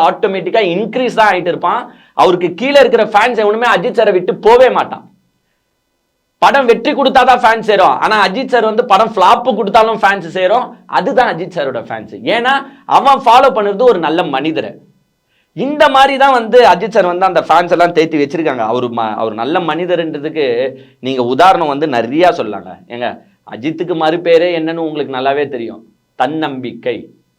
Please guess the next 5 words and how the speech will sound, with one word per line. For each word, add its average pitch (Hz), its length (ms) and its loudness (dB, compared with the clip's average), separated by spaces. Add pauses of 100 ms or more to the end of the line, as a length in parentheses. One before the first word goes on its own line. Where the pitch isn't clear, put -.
(840)
அவர் 143 200 -2
வந்து 170 200 0
ஒரு 170 200 0
செல்ஃப் 226 240 0
மோட்டிவேட்டர். 175 600 -2